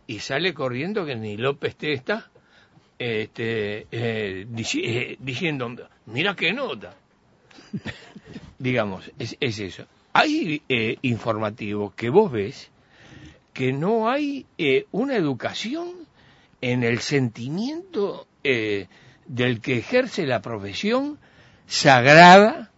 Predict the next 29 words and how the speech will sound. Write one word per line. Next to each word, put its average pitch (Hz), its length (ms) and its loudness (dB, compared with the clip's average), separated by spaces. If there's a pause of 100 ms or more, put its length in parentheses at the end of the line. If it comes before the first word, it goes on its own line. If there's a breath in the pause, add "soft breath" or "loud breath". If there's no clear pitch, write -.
(120)
de 123 220 0
periodista. 110 760 -4 (520 soft breath)
Si 123 200 -4
vos 214 180 0
tenés 131 520 -2 (120)
una 160 240 -2
mujer 127 400 -4
que 98 80 -18
se 107 160 -8
le 95 80 -8
prendió 110 340 -6
el 143 80 0
rancho, 104 460 -2
que 92 100 -14
se 98 140 -16
le 104 120 -12
murió 104 340 -4
una 143 220 -4
nena, 110 460 -4 (500 soft breath)
este, 113 680 -4
que 113 120 -12
está 165 220 0
desesperada, 131 880 2
que 117 120 -12
está, 160 380 0
eh, 123 180 -2
a 113 120 2
moco 127 340 -2
tendido, 120 560 -2